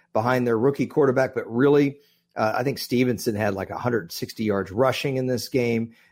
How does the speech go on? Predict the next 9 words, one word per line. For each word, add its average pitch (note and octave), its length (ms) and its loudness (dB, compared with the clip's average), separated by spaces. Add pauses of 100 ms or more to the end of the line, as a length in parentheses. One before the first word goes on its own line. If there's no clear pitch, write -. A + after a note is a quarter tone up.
Their A2 140 4
defense C#3 520 2
was A2+ 140 0
phenomenal. C3+ 840 2 (140)
Their G#2 100 -6
secondary C3+ 680 2
played B2 460 0
really A#2+ 500 2
well. G#2+ 540 2